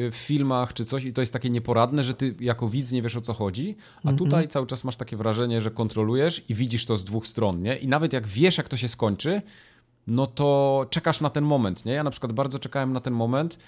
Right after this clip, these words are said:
Speaker 1: jak już wiedziałem, że zginęła ta dziewczyna, która była w ciąży i tak dalej,
Speaker 2: Mhm.
Speaker 1: że, że Abby tam się skonfrontowała z Ellie, ten, ten twój drugi koniec
Speaker 2: Mhm.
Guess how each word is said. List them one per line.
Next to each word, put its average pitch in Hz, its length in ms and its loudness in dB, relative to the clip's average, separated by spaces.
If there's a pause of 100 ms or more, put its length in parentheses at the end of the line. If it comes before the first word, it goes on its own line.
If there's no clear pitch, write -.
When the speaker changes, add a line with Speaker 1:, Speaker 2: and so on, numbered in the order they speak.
(240)
Speaker 1:
jak 117 120 -4
już 120 120 0
wiedziałem, 127 420 4
że 120 120 0
zginęła 117 440 2
ta 117 100 -2
dziewczyna, 110 600 -2
która 95 180 -4
była 95 160 0
w - 60 -10
ciąży 117 460 2
i 98 80 -2
tak 95 160 -4
dalej, 113 500 2
Speaker 2:
Mhm. 175 140 4
Speaker 1:
że, 95 200 -2
że 92 300 -4
Abby 98 280 -2
tam 95 240 -6
się 95 240 -6
skonfrontowała 98 760 -2
z 90 80 -6
Ellie, 101 300 -2
ten, 104 220 -2
ten 98 160 -4
twój 104 200 -4
drugi 107 320 0
koniec 135 300 2
Speaker 2:
Mhm. 185 40 2